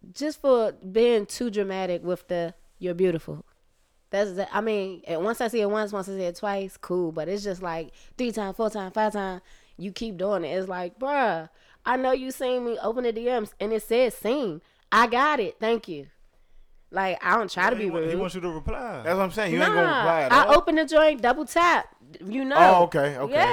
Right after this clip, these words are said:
Speaker 1: Yeah, I'm not gonna hold a conversation with you. That's, that's an open door. I'm, I'm not trying to talk to you. I, I accept the compliment. Let's move forward.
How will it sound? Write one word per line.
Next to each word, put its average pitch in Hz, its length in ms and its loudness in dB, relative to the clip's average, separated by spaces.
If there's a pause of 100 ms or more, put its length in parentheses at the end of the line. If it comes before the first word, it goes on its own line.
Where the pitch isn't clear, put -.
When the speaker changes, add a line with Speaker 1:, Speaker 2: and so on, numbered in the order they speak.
(140)
Speaker 1:
Yeah, 190 160 4
I'm 269 160 0
not 285 160 0
gonna 269 120 2
hold 262 120 2
a 226 40 -2
conversation 233 500 -6
with 220 100 -4
you. 214 60 -8
That's, 233 180 -2 (100)
that's 196 220 -2
an - 80 -4
open 190 220 -4
door. 190 380 -4
I'm, 196 460 -4
I'm 175 140 -4
not 220 140 -6
trying 208 160 -4
to 180 40 -6
talk 220 260 -6
to 214 80 -6
you. 202 240 -10
I, - 220 -8
I 165 200 -6
accept 175 260 -6
the 202 80 -8
compliment. 196 420 -8
Let's 180 160 -8
move 196 200 -10
forward. 247 380 -12